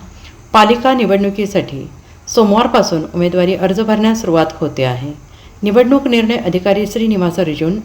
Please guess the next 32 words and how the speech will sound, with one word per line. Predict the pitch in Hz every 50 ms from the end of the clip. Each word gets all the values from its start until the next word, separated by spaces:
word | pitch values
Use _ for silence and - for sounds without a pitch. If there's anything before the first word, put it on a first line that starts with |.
| - -
आणि | 175 170 180 180
सहाय्यक | 180 - 185 160 165 170 180 180 180 185
निवडणूक | 185 170 160 165 160 165 180 175 175 175
निर्णय | 170 160 156 160 160 175
अधिकारी | 180 160 156 160 143 - 170 165 175 180
पृथ्वीराज | 180 - 156 - - 165 175 180 175 175
पाटील | - 165 135 - 143 156 190 - - - - - - - - - -
यांच्या | 208 202 202 202 254
मार्गदर्शनाखाली | 262 262 233 208 208 202 220 208 202 - 220 214 208 208 208 202 202
निवडणूक | 202 180 156 160 156 160 165
प्रक्रिया | 165 - 170 160 165 160 165 170 170
पार | 170 170 156
पडणार | - 160 151 139 143 147 147 147
आहे. | 139 131 143 165 - - - - - - - - - - - - - - 185 180 -
पालिकेच्या | 208 208 196 214 226 226 262 247 240 - 277 277 277
सभागृहात | 269 - 226 185 185 180 190 196 185 185 196 196 -
निवडणूक | 196 170 165 170 170 170 170 165
कक्ष | - 185 175 180 - -
करण्यात | 208 202 190 165 151 151 147 - 160
येणार | 151 147 151 151 156
आहेत | 160 147 165 196 202 - - - - - - - - - -
आणि | 202 202 214
येथे | 214 214 254 247
सकाळी | 247 254 247 254 262 247
दहा | - 233 208 226 226 175
ते | - - 190
दुपारी | 180 180 180 190 185 190
दोनपर्यंत | 180 180 175 170 170 185 175 180 180 180 190
अर्ज | 208 185 151 139 170
स्वीकारले | 165 160 165 - 175 175 - 147 143 143 156
जाणार | 156 165 147 135 127 131 135
आहेत. | 131 127 131